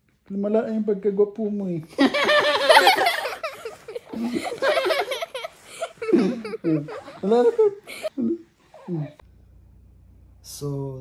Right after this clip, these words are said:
after ng vaccination, ano namin si Bebe, inobserbaran namin siya. Kasi, usually, pag after the vaccine,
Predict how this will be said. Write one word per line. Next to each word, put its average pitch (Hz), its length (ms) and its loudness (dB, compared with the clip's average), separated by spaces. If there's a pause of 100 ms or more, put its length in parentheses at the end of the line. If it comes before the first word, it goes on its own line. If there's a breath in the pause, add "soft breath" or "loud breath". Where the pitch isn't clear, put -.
(680)
after 208 400 -10
ng 196 240 -8
vaccination, 156 1040 -10 (880 soft breath)
ano 131 160 -10
namin 127 400 -6
si 113 80 -12
Bebe, 104 560 -8
inobserbaran 110 720 -14
namin 101 320 -8
siya. 95 480 -12 (1200 soft breath)
Kasi, 127 560 -10 (640)
usually, 120 640 -10
pag 107 240 -16
after 127 320 -14
the 117 80 -12
vaccine, 101 720 -12